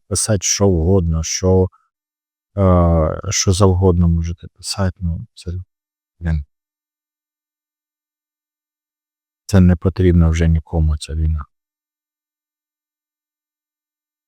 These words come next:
Стосовно роботи, скажу, в таксі, ну, мені здається, трошечки є покращення. Е, по крайній мірі, я бачу більше машин на дорогах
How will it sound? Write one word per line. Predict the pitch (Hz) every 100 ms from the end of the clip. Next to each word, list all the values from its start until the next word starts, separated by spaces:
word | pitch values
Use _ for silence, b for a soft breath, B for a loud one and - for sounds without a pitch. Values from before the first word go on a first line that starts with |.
| _ _ _ _ _ _ _ _ _ _ _ _ _ _ _ _ _ _ _ _ -
Стосовно | - 113 110
роботи, | 110 110 131 131 - 104 98 92
скажу, | 87 - 95 90 95
в | 87
таксі, | - 92 - - 95 87 85 -
ну, | 110
мені | 120 110 127
здається, | 120 107 117 120 - 107
трошечки | - 113 113 - 92 - 101
є | 101 117 -
покращення. | - 90 104 120 120 - 92 92 - _ _ _ _ _
Е, | 98 95 92
по | - 92
крайній | 104 104 101 98
мірі, | 101 110 101 98 92 92 92
я | 95 90 - _ -
бачу | 95 - -
більше | 90 98 95 - 95
машин | 90 90 - 127
на | 120
дорогах | 101 104 101 104 95